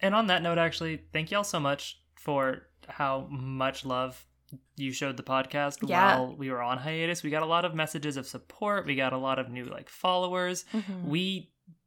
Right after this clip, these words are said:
Speaker 1: like, in the time that we didn't release any new episodes, I think we got, like, fifteen hundred new, like, plays on the episodes.
Speaker 2: Yeah.
Speaker 1: And, you know.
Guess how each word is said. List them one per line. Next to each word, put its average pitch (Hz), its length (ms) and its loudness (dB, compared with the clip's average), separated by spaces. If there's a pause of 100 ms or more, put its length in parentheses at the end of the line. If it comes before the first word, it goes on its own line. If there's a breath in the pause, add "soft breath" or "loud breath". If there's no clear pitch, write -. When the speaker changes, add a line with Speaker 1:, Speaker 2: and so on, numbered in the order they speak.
(580)
Speaker 1:
like, 160 300 -4
in 156 140 -2
the 185 100 -2
time 151 360 -2
that 135 140 -2
we 127 220 -2
didn't 131 280 -2
release 131 220 -6
any 131 120 -6
new 123 100 -4
episodes, 135 340 -4
I 131 40 -4
think 135 200 -8
we 165 120 -6
got, 147 240 0
like, 135 180 -4
fifteen 139 380 -6
hundred 131 340 -8
new, 127 140 -8
like, 117 240 -10
plays 190 400 -6
on 220 160 -2
the 226 60 -6
episodes. 226 440 -6
Speaker 2:
Yeah. 185 260 4
Speaker 1:
And, 147 160 -2
you 143 60 -2
know. - 160 -6